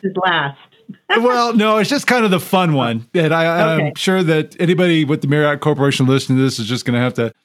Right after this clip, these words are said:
Speaker 2: accept the fact that I'm asking this question. But outside of Marriott properties, and I'll answer this first, if one hotel that just really sticks out,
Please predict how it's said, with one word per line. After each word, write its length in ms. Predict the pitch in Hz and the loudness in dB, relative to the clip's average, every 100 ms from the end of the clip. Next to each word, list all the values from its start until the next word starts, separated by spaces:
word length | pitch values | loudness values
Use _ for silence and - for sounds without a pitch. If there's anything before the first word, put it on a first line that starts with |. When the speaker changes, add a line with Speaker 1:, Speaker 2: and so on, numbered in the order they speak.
| _ _ _ | _ _ _
Speaker 2:
accept 320 | 117 - 135 | -4 -2 -2
the 80 | 135 | -2
fact 260 | - 123 117 | -2 -2 0
that 80 | 123 | 0
I'm 100 | 131 | 0
asking 300 | 131 131 135 | 0 0 -2
this 80 | 123 | 0
question. 360 | 127 123 147 | -2 -2 0
But 240 | 135 143 - _ _ _ _ | 0 -2 -6 _ _ _ _
outside 580 | 165 202 240 - 226 208 | -2 0 0 0 2 2
of 120 | 185 | 2
Marriott 480 | 160 165 165 160 143 | 2 2 2 0 -2
properties, 600 | 139 123 113 110 110 110 | -2 -2 -2 -6 -6 -6
and 120 | - 156 | 0 2
I'll 160 | 170 | 4
answer 240 | 170 160 143 | 2 0 -2
this 160 | 127 | -4
first, 420 | - 127 101 95 - _ _ - | -4 -6 -6 -10 -18 _ _ -4
if 240 | 190 - | -2 0
one 380 | 190 139 208 254 | -2 0 2 2
hotel 520 | 214 196 185 165 156 147 | 2 2 0 0 2 0
that 140 | 131 | -2
just 260 | - 135 139 | -2 -4 -2
really 240 | 156 165 | 0 0
sticks 480 | - - 156 147 - | -2 -2 -2 -2 -2
out, 400 | 127 120 117 | 0 0 -2